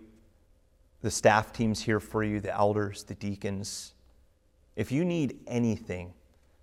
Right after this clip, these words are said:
I want you to call. <laughs> I want you to call me. I, I want us to be here for one another. Let me pray for you.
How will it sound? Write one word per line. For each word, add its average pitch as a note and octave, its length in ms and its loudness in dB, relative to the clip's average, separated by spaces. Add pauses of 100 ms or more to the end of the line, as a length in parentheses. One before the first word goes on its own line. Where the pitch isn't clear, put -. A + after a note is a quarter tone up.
(360)
I A#2 80 2
want E3+ 200 6
you C3 100 0
to G#2+ 80 2
call. - 560 2 (360)
<laughs> - 400 -2
I F3+ 40 12
want D3+ 220 8
you C3 80 6
to B2 80 6
call B2+ 240 8
me. A2+ 320 0 (1080)
I, A2+ 120 -4
I A#2 180 6
want C3+ 420 6
us A#2+ 320 6
to - 120 -2
be G#2+ 340 2
here G2+ 260 2
for G2 380 2
one G2 220 0
another. F2+ 460 -8 (1300)
Let C3 60 -4
me C3 80 2
pray F#2 240 2
for F2+ 240 -10
you. F2+ 140 -14